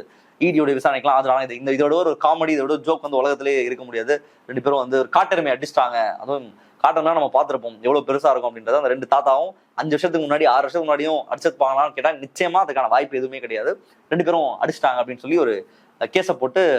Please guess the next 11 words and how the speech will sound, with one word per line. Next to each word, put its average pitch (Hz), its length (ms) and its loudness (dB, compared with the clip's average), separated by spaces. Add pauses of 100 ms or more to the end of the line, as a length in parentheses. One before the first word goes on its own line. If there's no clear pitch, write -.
(140)
அவங்கள 147 200 2
விசாரணைக்கு 143 460 2
ஆஜர்படுத்தியிருக்காங்க. 104 680 -4 (340)
And 165 220 4
அது 156 140 2
என்னன்னு 196 340 0
விசாரிக்கும் 156 380 0
பொழுது 170 160 0
அதுக்கு 160 200 -2
பின்னாடி 147 340 -2
பாஜகவினுடைய 127 680 -2